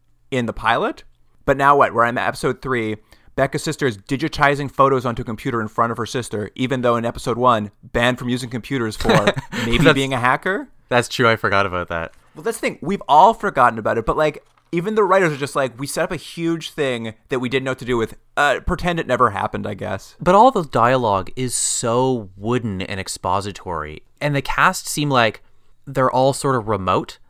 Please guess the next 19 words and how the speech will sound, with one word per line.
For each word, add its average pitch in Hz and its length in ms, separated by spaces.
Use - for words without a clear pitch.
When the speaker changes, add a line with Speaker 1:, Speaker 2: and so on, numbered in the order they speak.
Speaker 2:
They've 120 220
just 131 240
showed 120 240
up. 113 220
This 117 160
is 110 200
the, 101 280
like, 98 420
read-through. 113 640
It's 151 220
just, 196 240
eh, 151 240
nothing 147 380
works, 107 220
and 151 140
I'm 139 100
starting 185 260
to 147 80
think, 104 340